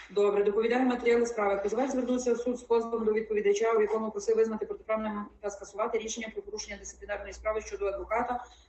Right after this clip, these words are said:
від восьмого червня дві тисячі двадцять третього року та рішення про притягнення до дисциплінарної відповідальності адвоката Хабібуліна В М від двадцять першого червня дві тисячі двадцять третього року. Першого грудня двадцять третього року Закарпатський окружний адміністративний суд прийняв рішення про відмову в задоволенні позову, яке набрало законної сили сьомого лютого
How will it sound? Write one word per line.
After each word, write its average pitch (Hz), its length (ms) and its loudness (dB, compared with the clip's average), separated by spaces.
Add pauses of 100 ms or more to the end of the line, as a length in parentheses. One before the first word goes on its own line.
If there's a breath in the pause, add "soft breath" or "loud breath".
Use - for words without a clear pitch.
(140)
від 202 180 -2
восьмого 214 400 0
червня 233 400 -2
дві 202 60 2
тисячі 214 320 -6
двадцять 190 260 -4
третього 202 300 0
року 185 180 -4
та 208 100 -4
рішення 214 340 -4
про 202 100 -4
притягнення 202 380 -4
до 196 80 -2
дисциплінарної 196 580 -6
відповідальності 240 720 -4 (300 loud breath)
адвоката 202 480 -2
Хабібуліна 196 580 2
В 185 80 2
М 226 240 2
від 226 140 2
двадцять 196 300 -4
першого 196 380 -2
червня 240 500 0
дві 190 60 -4
тисячі 220 300 -4
двадцять 196 240 -4
третього 202 300 2
року. 175 260 -2 (500)
Першого 254 320 2
грудня 240 220 2
двадцять 208 240 -2
третього 220 280 2
року - 180 0
Закарпатський 226 440 -2
окружний 214 280 -4
адміністративний 202 560 -4
суд - 200 -10
прийняв 208 280 -2
рішення 240 300 -2
про 208 140 -2
відмову 208 280 -2
в 202 40 -6
задоволенні 202 440 0
позову, 180 280 -6
яке 190 160 -2
набрало 202 300 2
законної 190 300 -12
сили 254 240 -2
сьомого 202 380 -4
лютого 233 200 2